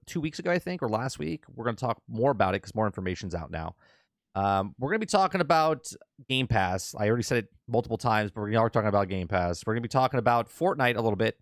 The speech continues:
Uh, we're gonna be talking about PlayStation Plus. We're gonna talk about New World, Halo Infinite, a new Marvel game coming out or in, in the works. We're gonna be talking about Nintendo, our favorite GameStop, and I think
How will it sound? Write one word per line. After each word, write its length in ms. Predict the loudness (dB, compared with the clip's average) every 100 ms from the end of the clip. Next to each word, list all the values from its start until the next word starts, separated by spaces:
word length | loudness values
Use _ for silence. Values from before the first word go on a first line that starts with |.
| _ _ _ _ _ _
Uh, 260 | 0 2 4
we're 60 | 2
gonna 80 |
be 60 | 2
talking 160 | 2 2
about 180 | 0 2
PlayStation 640 | -2 0 -2 -4 -6 -8
Plus. 560 | 0 2 2 -4 -14 _ _ _ _ _ _
We're 80 | -4
gonna 60 | 2
talk 160 | 2
about 200 | 4 2
New 120 | 2
World, 460 | 4 4 4 2 -4 _ _ _
Halo 220 | 2 4 4
Infinite, 540 | 2 0 -2 -4 -16 _ _ _ _ _
a 80 | 0
new 180 | 2 2
Marvel 440 | 2 4 4 2
game 420 | 2 -2 -4 -8 -14 _ _ _
coming 200 | -4 0
out 400 | 0 0 -6 -18 -16
or 400 | -2 2 2 0 -4
in, 200 | -6 -4
in 140 | -4 -2
the 60 |
works. 400 | 2 2 0 -4
We're 60 | -6
gonna 80 | -4
be 60 |
talking 220 | -2 2 2
about 120 | 0
Nintendo, 540 | -2 -2 0 0 -2 -10 -2
our 100 | -2
favorite 420 | 2 0 0 -2
GameStop, 680 | -4 -2 -4 2 4 2 -2 -18 _ _ _ _ _ _
and 600 | -2 0 2 0 -2 -6 -8 _ _ _ _
I 80 | -8
think 340 | -8 -8 -8